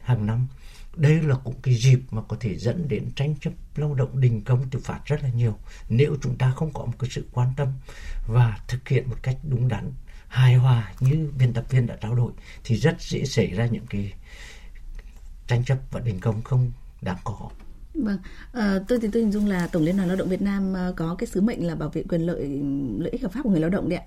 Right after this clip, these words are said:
Speaker 2: Thì cụ thể là Tổng Liên đoàn Lao động Việt Nam đã có một cái khảo sát nào đó để loại trừ những cái trường hợp như chính ông vừa mới nêu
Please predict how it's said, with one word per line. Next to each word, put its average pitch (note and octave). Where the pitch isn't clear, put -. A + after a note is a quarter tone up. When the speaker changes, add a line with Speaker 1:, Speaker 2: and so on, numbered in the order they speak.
Speaker 2:
Thì F3
cụ -
thể D3+
là D3
Tổng D#3
Liên F3+
đoàn F3
Lao F3+
động E3
Việt E3
Nam F#3+
đã G3+
có D3+
một A#3
cái B3
khảo E3+
sát B3
nào G3
đó C#3+
để B2+
loại D#3+
trừ E3
những C#3
cái B3
trường E3
hợp D#3
như G3
chính C4
ông G#3+
vừa F#3+
mới D#3+
nêu G#3